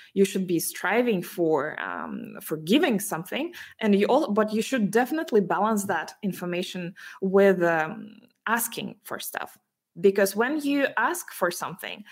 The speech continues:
uh, people also increase their commitment. Um, there are some things you can give, for example, different types of calls, training resources, events, terms, deals, discounts,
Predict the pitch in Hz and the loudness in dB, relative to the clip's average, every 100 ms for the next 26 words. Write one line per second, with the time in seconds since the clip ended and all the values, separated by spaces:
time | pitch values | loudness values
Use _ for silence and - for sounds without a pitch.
0 | - - - 175 160 - 254 254 - 254 | -20 -14 -6 -4 -4 -4 -4 -2 2 2
1 | 302 247 214 214 240 214 185 180 - 185 | 2 0 0 0 -2 2 0 -2 -2 -4
2 | 185 - 208 - - - - 240 _ - | -4 -12 -12 -14 -14 -14 -14 -20 _ -20
3 | - - - - _ _ 196 202 196 196 | -20 -20 -20 -20 _ _ 4 4 4 0
4 | 170 202 190 175 180 170 143 147 247 - | 0 0 0 -2 0 -4 -2 0 0 -4
5 | - - 170 160 143 143 - 151 - _ | -14 -6 -4 -4 -8 -10 -8 -6 -8 _
6 | _ _ - 180 180 175 170 160 156 160 | _ _ -2 0 2 0 -2 -2 -2 -4
7 | - - 220 220 240 247 - _ _ _ | -8 0 4 6 6 2 -12 _ _ _
8 | _ - 226 220 214 202 202 185 185 - | _ 0 4 6 8 6 4 -2 -2 -2
9 | 175 175 - 185 202 214 208 208 - - | -2 -2 -6 -4 -4 -2 -2 -4 -8 -8
10 | 233 220 202 180 175 220 208 185 202 202 | -4 -2 -2 -2 0 2 2 2 0 -2
11 | 170 175 165 - | -8 -8 -8 -10